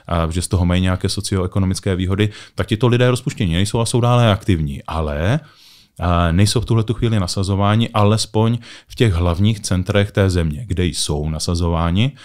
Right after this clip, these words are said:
tak jsou vlastně periferie, na které není příliš vidět. Je to typicky oblast třeba íránského Kurdistánu nebo íránského Balučistánu. A tam opravdu dochází i, i k po-, používání násilí, opravdu ty, ty lidi tam mlátí, střílí do nich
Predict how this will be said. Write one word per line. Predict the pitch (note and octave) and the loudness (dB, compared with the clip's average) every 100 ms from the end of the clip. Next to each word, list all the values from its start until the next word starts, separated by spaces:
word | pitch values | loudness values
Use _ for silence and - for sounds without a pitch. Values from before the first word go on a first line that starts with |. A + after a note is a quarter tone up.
| - - - | -20 -14 -8
tak | A2 | -2
jsou | C3+ | 0
vlastně | B2+ C3+ D#3 | 0 -2 -4
periferie, | - E2+ D#2 D2+ - D#2 D#2 E2+ G#2 | -4 -4 -4 -6 -4 -4 -2 0 2
na | G#2 | 0
které | - A#2 A2+ | 0 0 2
není | A2+ A2+ | 2 2
příliš | A2 A2+ G#2 F#2+ | 0 0 0 0
vidět. | E2 D2+ F#2 | -4 -4 -4
Je | |
to | F2+ | -4
typicky | F2+ G2 G2+ - G2 | -4 -4 -6 -4 -4
oblast | F#2 G2 - | 0 -2 -2
třeba | G2+ G#2 G2 | -4 -2 0
íránského | G2 A2 - A#2+ | -2 -4 -2 -4
Kurdistánu | G#2+ D2+ D#2 - E2 D#2+ D#2+ A2 D3+ - - - _ | -4 -4 -4 -4 -4 -2 0 0 -2 -10 -20 -20 _
nebo | F#2+ F#2 G2+ | 0 2 4
íránského | G#2+ G#2 G#2+ A#2 A2+ | 4 4 2 2 2
Balučistánu. | G2 F2+ F2+ E2+ - - - - - - - | 4 2 0 -4 -6 -6 -8 -12 -18 -20 -16
A | - | -4
tam | A#2 C3+ | 0 0
opravdu | A2+ A#2+ A#2 | 0 2 2
dochází | G2+ G#2 G2+ G2+ G#2+ | 2 2 2 2 0
i, | G2 F#2+ F#2+ | -2 -2 -2
i | F#2+ | -2
k | - | -2
po-, | F#2+ F#2 F2+ F2+ F2 E2 | -2 0 0 0 -2 -2
používání | F#2+ F#2+ G2 F#2+ F#2+ D#2+ | 0 2 2 2 2 2
násilí, | E2+ G#2 - A2+ G2 F#2 | 2 2 2 0 0 0
opravdu | F#2+ F#2 F2+ | -2 -4 -4
ty, | F2+ | -6
ty | E2+ F2+ | -4 -2
lidi | E2 E2 | -2 -4
tam | E2 D2+ D#2 | -4 -4 -2
mlátí, | E2 G2 G2+ F#2+ F#2 | -2 -2 -2 -4 -4
střílí | - - F2 A2 | -8 -6 0 2
do | G2+ | 2
nich | G2+ F#2+ F#2+ | 2 2 0